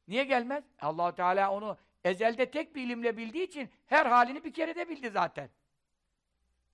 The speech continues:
Buraya dikkat. وَلَا تُتَوَهَّمُ, e, düşünülemez. مَظِنَّةُ الْحُدُوسِ, sonradan olma ihtimali düşünülemez. Fihi, burada. Yani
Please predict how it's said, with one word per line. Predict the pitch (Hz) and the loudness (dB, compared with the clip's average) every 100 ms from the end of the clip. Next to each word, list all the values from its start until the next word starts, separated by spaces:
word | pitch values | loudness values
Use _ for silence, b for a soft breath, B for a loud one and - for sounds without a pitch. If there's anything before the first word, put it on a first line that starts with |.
| _ | _
Buraya | 202 220 226 | -4 -2 -2
dikkat. | 196 151 - _ _ _ _ _ _ _ _ _ _ _ _ - | -4 -8 -8 _ _ _ _ _ _ _ _ _ _ _ _ -8
وَلَا | 147 160 160 160 | -2 2 0 0
تُتَوَهَّمُ, | 156 160 151 156 - 139 160 165 156 - _ _ _ - | -8 -6 -4 -4 -4 -6 -4 -8 -10 -14 _ _ _ -8
e, | 143 156 156 | -4 -4 -6
düşünülemez. | 147 165 165 160 160 160 - _ _ 139 | -14 -16 -8 -6 -4 -6 -8 _ _ -10
مَظِنَّةُ | 147 170 165 160 | -8 -8 -8 -10
الْحُدُوسِ, | 156 156 151 160 160 160 151 160 160 - _ _ | -10 -12 -12 -14 -14 -14 -12 -12 -12 -16 _ _
sonradan | - 170 180 175 185 185 | -8 -6 -4 -4 -4 -4
olma | 165 165 156 156 | -4 -2 -4 -4
ihtimali | 143 - 151 156 202 190 | -12 -16 -6 -4 -4 -10
düşünülemez. | 156 165 220 190 131 _ _ _ _ _ - | -16 -10 -6 -6 -6 _ _ _ _ _ -14
Fihi, | 180 170 196 302 302 _ _ _ _ _ - | -8 -6 -2 -4 -4 _ _ _ _ _ -8
burada. | 196 180 147 131 _ _ _ _ _ _ _ | 0 0 0 -10 _ _ _ _ _ _ _
Yani | - 170 165 147 | 0 0 0 -6